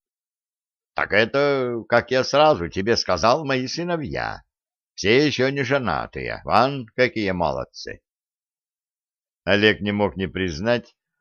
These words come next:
что выглядят сыновья старосты действительно молодцами. Поджарые да жилистые, в чистых рубахах и портах, с приятными, хоть и простыми чертами лица. Только ростом,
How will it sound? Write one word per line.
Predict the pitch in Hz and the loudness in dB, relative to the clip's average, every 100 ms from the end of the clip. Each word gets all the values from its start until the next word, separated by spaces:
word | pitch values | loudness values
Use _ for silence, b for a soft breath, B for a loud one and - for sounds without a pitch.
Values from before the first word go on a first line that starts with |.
| _ _ | _ _
что | - 113 | -2 2
выглядят | 120 135 139 147 139 | 4 2 2 0 0
сыновья | - 131 135 123 | 0 -2 0 0
старосты | - 123 123 117 - 123 104 98 | 2 2 2 0 -4 -4 -2 -4
действительно | 98 117 - 104 104 107 110 113 | -2 -4 -2 -2 0 0 0 0
молодцами. | 113 120 123 - 160 - 64 60 - _ _ _ _ _ | 0 0 -2 -6 -4 -4 -6 -12 -18 _ _ _ _ _
Поджарые | 76 69 67 110 123 113 107 98 | -8 -6 2 6 8 6 4 0
да | 71 76 69 | 0 -4 -2
жилистые, | 110 127 104 82 - 73 65 60 _ _ _ _ | 0 0 0 -6 -10 -8 -8 -10 _ _ _ _
в | - | -2
чистых | 127 120 101 101 - | 0 0 0 -2 -2
рубахах | 69 78 80 113 107 92 - | -8 -4 2 2 2 -2 -6
и | 85 | -8
портах, | 78 78 69 - 104 - - _ _ _ _ | -4 -6 -6 -2 0 -2 -12 _ _ _ _
с | - | -4
приятными, | 98 101 110 107 98 98 98 80 | 0 6 6 4 -2 -4 -4 -4
хоть | 90 98 | -4 -4
и | 95 | -4
простыми | 92 95 - 120 101 | -4 -4 -4 -4 -4
чертами | - 98 95 87 85 | -4 -4 -2 -2 -2
лица. | 95 104 - 64 - _ _ _ _ _ _ _ _ | -4 -6 -8 -8 -10 _ _ _ _ _ _ _ _
Только | 156 165 143 143 | 4 4 6 4
ростом, | 165 180 - - 127 113 | 6 2 2 0 0 -2